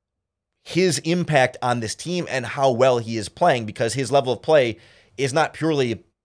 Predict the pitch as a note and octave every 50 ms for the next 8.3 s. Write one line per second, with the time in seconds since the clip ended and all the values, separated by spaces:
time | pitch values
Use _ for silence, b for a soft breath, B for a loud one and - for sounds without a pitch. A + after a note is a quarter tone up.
0 | _ _ - - B2+ A#2+ - - A2 A#2 C3 A#2 F#2 - - - - G#2+ A2 A2
1 | A2+ - - A2 G#2+ - - - - - b b b b b b b b - A#2+
2 | A#2 - - - - - - - _ _ _ _ _ _ _ _ - D#3+ D#3 D3
3 | - - B2+ F#2+ - - - - - - A#2+ A#2+ A2 - - - - - _ -
4 | B2 C#3+ C#3 - C#3 A#2 A2 G#2 F2+ F2+ - - - - - C3 - - - D3
5 | C#3+ D#3+ D#3 A#2+ D3+ D3+ C#3 - D3 C#3 C#3 C3+ B2+ b b b b b _ -
6 | - F3 G3 F3 B2 - C3+ A2+ A2 - - F#2+ G2+ - - C#3 C3+ - E3 -
7 | - - D#3 D#3 D3 - D3 C#3 B2+ C#3+ D3+ - C3+ A#2+ A#2+ A#2+ b b b b
8 | b b b - C3 C3 B2+